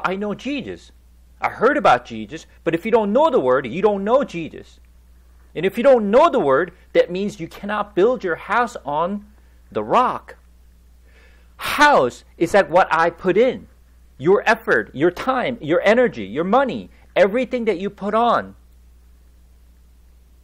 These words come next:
You can build beautiful house, but if you don't build on the Word, your house is meaningless.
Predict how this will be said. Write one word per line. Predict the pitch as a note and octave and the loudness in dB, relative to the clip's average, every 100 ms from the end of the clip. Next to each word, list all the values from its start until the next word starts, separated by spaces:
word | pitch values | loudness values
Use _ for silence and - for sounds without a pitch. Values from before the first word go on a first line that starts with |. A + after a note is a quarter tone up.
| _ _ _ _ _ _ _ _ _ _ _ _ - | _ _ _ _ _ _ _ _ _ _ _ _ -6
You | G3+ | -4
can | - C#4 | -2 -2
build | G#3+ C4 C4+ G3+ - - A#2 | 4 4 4 0 -16 -18 -4
beautiful | G3+ B3+ D4 C#4 G#3+ B3 | 2 6 6 4 0 0
house, | G#3 A#3+ C4 D#3+ A2 - - _ _ _ _ _ _ - - | 0 -6 -6 -6 -8 -16 -20 _ _ _ _ _ _ -18 0
but | G3 | 2
if | B3 | 2
you | B3+ | 0
don't | C#4 C4+ E3+ | 2 2 2
build | B2 C4+ D#4 A3+ - | 4 4 4 0 0
on | E3+ G#3+ A#3 | 2 4 4
the | G3+ | 4
Word, | F3 C#4+ D4+ F#3+ B2 F#2+ - _ _ _ _ - _ _ _ _ _ _ _ _ _ _ _ | 4 4 4 4 0 -6 -20 _ _ _ _ -20 _ _ _ _ _ _ _ _ _ _ _
your | - C#3 | -16 -16
house | - F#3 B2 E2+ - _ _ _ _ _ _ _ _ _ _ _ | -12 -12 -12 -14 -20 _ _ _ _ _ _ _ _ _ _ _
is | G#2 | -20
meaningless. | G#2+ A#2+ D#3 B2 E2 D#2 - | -18 -16 -16 -18 -20 -20 -20